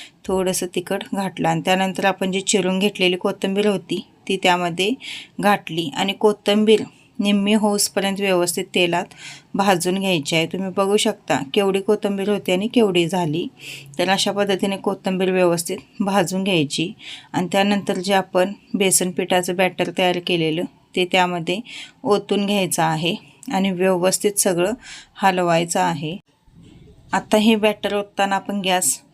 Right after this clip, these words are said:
बारीकच ठेवायचा, कारण की खाली लागू शकतं ते, त्यामुळे एकदम गॅस बारीक करायचा आणि नंतर ना एकदम गॅस वाढवायचा. आता ह्या स्टेजला गॅस वाढवायचा आणि एकसारखं हलवायचं आहे.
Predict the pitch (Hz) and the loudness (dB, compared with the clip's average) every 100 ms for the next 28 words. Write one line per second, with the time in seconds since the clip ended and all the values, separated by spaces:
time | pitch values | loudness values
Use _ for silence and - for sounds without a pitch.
0 | 190 196 185 175 196 - - 196 165 151 | 2 4 4 0 -6 -6 -2 0 0 -2
1 | 143 165 208 - - _ - 190 180 190 | -4 -8 -8 -14 -20 _ 0 0 0 -8
2 | - 196 185 202 - 202 196 185 170 185 | -2 0 0 -4 -4 2 2 2 -4 -6
3 | 202 - - 147 160 - _ _ - 175 | -6 -8 -12 -8 -10 -10 _ _ -8 -4
4 | 180 190 185 170 190 190 185 190 185 185 | -2 -2 -4 -4 -6 -4 -2 -2 2 2
5 | 170 165 185 170 151 143 196 - - - | 0 -4 -4 -2 -4 -6 -8 -8 -16 -20
6 | - 175 190 214 262 202 196 202 175 202 | -6 -2 0 0 -2 -4 -2 0 0 0
7 | 214 208 190 170 190 202 185 175 185 - | 2 0 0 -2 -2 0 2 2 2 -2
8 | - 185 185 175 170 170 170 165 - 190 | -2 2 4 4 -2 -2 -2 -2 -4 -6
9 | 196 190 - 202 185 190 175 180 202 190 | -4 -6 -4 -4 -2 -4 -2 -4 0 2
10 | 175 165 170 170 180 175 226 - - - | 2 2 0 -2 -4 -4 -8 -10 -16 -10
11 | - 180 - 208 190 175 190 208 170 165 | 0 2 4 4 2 0 -2 0 2 2
12 | 170 170 185 165 156 - | 0 0 -2 -2 -2 -6